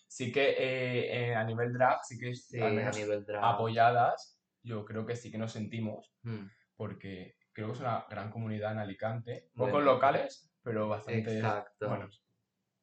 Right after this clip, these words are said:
Speaker 2: A ver, pues yo prácticamente pienso lo mismo. La escena drag en Alicante es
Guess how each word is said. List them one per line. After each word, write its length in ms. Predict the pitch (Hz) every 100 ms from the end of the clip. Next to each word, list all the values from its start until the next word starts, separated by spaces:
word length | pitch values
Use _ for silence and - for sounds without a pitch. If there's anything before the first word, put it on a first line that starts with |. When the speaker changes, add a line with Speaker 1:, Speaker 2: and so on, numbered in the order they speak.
| _ _ _ _ _ _ _ _ _ _ _ -
Speaker 2:
A 100 | 113
ver, 260 | 110 107 -
pues 520 | 110 104 107 - -
yo 340 | 113 113 110
prácticamente 500 | 104 110 110 107 107
pienso 280 | 107 110 113
lo 100 | 104
mismo. 520 | 101 101 101 107 104
La 340 | 104 104 104 101
escena 480 | 98 - 104 104 101
drag 260 | 101 101
en 80 | 104
Alicante 1080 | 101 104 101 101 101 104 104 - 101 101 101
es 340 | 104 - _